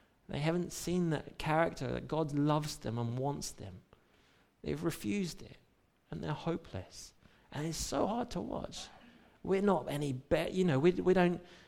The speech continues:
we're not chosen, we don't go around, we shouldn't go around bragging and think, "Oh yeah, look at us, we got the hope."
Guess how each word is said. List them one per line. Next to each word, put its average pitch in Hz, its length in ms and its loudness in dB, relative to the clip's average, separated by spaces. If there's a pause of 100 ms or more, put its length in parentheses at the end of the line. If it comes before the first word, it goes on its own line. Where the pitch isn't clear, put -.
(360)
we're 160 140 4
not 180 300 2
chosen, 170 420 6
we 156 80 8
don't 180 240 4
go 170 100 6
around, 151 320 6 (140)
we 156 80 4
shouldn't 190 200 2
go 165 60 8
around 156 220 6
bragging 170 200 6
and 131 60 0
think, 147 140 2
"Oh 160 160 6
yeah, 156 180 4
look 170 140 2
at 190 60 2
us, - 240 2
we 175 100 0
got 156 140 2
the 143 80 2
hope." 175 280 2